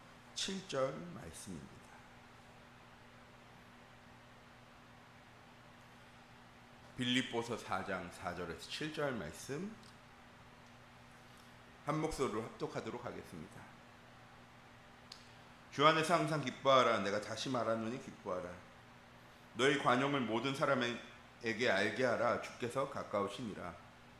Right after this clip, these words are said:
아무것도 염려하지 말고 다만 모든 일에 기도와 간구로 너희 구할 것을 감사함으로 하나님께 아뢰라. 그리하면 모든 지각이 뛰어난 하나님의 평강이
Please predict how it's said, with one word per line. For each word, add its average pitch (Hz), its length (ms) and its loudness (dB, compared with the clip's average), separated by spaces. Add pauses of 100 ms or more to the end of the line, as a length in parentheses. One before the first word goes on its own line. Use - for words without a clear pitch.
(640)
아무것도 160 500 8
염려하지 139 480 8
말고 117 300 4
다만 110 360 2
모든 120 260 0
일에 117 200 2
기도와 107 340 0
간구로 107 460 -2
너희 92 180 0
구할 95 320 0
것을 92 260 -6
감사함으로 98 800 -4
하나님께 131 440 -6
아뢰라. 95 500 -4 (640)
그리하면 143 480 6
모든 131 280 4
지각이 117 400 2
뛰어난 120 340 4
하나님의 135 560 0
평강이 135 640 -2